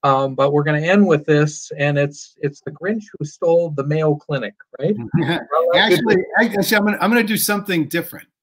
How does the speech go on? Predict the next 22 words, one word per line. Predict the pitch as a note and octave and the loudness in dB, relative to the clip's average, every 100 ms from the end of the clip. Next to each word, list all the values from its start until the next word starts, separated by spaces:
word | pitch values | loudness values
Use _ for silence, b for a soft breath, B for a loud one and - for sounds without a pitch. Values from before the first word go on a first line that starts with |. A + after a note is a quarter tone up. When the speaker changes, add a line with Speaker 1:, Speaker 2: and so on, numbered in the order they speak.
| _ | _
Speaker 1:
Oh, | A3 D#4 | 4 4
Speaker 2:
I'm, | C#3 C#3+ D3 _ _ - | 2 -2 -6 _ _ -4
I'm, | - E4 | 0 4
Speaker 1:
okay. | B3 C#4 - | 4 2 -2
Speaker 2:
I'm, | F3 E3+ | -6 -4
I'm | D#3+ A3 | 0 0
going | G#3+ G#3 F#3+ | 0 0 0
to | E3+ | -2
do, | C#3+ F3 E3+ E3+ b b b | -2 0 0 -2 b b b
since, | - G3 G3 D3+ | -4 -2 -2 -4
since | G3 F3+ F3 | -4 -4 -4
you've | E3 - | -4 -4
seen | - G#3 G3 | -4 -4 0
now | F3+ E3 | 0 0
the, | C#3+ C#3+ C#3 | -2 -4 -6
the | A#2+ C#3+ | -10 -8
sort | - D#3+ | -6 -6
of | C3+ | -4
the | C#3 | -8
two | C#3+ - G#3 | -8 -8 -6
World | D#3 D#3+ D#3+ D3 | -2 0 0 0
War | D3+ | -2